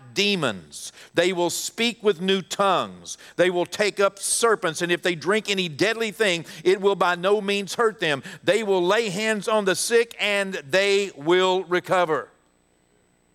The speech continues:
Number one, tonight, I'd hoped to get through two of them, but <laughs> we're gonna get through one of them probably. Casting out demons, what in the world? Doesn't that sound like something you see back up in the hills?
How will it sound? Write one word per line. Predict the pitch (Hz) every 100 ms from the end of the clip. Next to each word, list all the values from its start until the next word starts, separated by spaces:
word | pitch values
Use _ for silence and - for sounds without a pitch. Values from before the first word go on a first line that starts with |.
| _ _ _ _ _ _ _ _ _ _ -
Number | 180 247
one, | 269 277 262 135 107 - - -
tonight, | 170 208 220 139 - - _ 120 - - _ - - -
I'd | 135 139
hoped | 196 208
to | 127
get | 147
through | 147 151
two | 196 180
of | 107
them, | 87 90
but | 95 123 _
<laughs> | 139
we're | 170
gonna | 151 165 170 165
get | 156
through | 156 151
one | 139 123
of | 101
them |
probably. | 95 98 95 90 - - - _
Casting | - 277 311 - 294 302
out | 311 226
demons, | 214 170 143 156
what | 143 -
in | 175 190
the | 208
world? | 185 139 117
Doesn't | 120 254
that | 311 269
sound | - 208 220
like | 220 190
something | 214 190
you | 196
see | - 214
back | 160 196 190
up | 196
in | 190
the | 135
hills? | 175 208 214 208